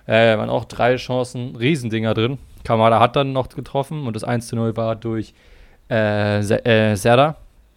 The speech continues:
wo ich mir auch dachte, Alter, Luke Bacchio läuft da rechts gefühlt im Tip-Top-Schritten zum Ball. Aber auch zum Glück ein Dicker eben auch. Und dann kam die Flanke zum Glück noch durch und Serda hat sich dann gegen Knauf durchgesetzt.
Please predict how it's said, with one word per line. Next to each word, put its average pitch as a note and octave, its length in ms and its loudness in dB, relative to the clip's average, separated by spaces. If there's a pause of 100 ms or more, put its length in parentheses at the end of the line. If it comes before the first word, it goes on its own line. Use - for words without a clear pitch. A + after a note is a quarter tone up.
(500)
wo A#2+ 100 -4
ich - 80 -8
mir A#2+ 80 -4
auch G2+ 100 -6
dachte, A#2 320 -4
Alter, A2+ 180 -4
Luke G#2+ 220 -6
Bacchio A2+ 480 -2 (400)
läuft A#2 320 4
da C3 80 4
rechts - 560 0
gefühlt B2 420 2
im A#2+ 300 -2
Tip-Top-Schritten - 800 -6
zum A2 200 -6
Ball. A2+ 320 -2 (500)
Aber A#2 260 6
auch B2+ 200 4
zum B2 180 -2
Glück C3 220 -2
ein A#2 140 -2
Dicker C3 320 2
eben A#2+ 160 -2
auch. B2+ 300 -2 (280)
Und A#2 440 -8
dann A2+ 120 -4
kam B2 220 -4
die A2 80 -4
Flanke A#2 260 -4
zum - 160 -10
Glück A#2 140 -8
noch A2+ 100 -4
durch B2+ 300 0
und A2+ 120 -4
Serda A2+ 260 -2
hat A2+ 100 -6
sich B2 100 -12
dann A2+ 200 -6
gegen G#2+ 260 -6 (340)
Knauf C3 380 -4
durchgesetzt. A2+ 720 -6